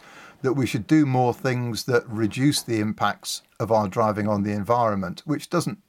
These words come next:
necessarily mean that you stop using cars. If you ever read Silent Spring,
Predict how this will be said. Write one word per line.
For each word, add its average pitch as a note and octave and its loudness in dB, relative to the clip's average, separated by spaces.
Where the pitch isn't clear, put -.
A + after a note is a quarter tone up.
necessarily B2 0
mean A#2+ -4
that - -12
you A#2 -6
stop - -2
using A#2+ -4
cars. G2+ -2
If - -8
you A#2 -2
ever G#2+ -6
read G#2+ 0
Silent G#2+ 0
Spring, G#2 -2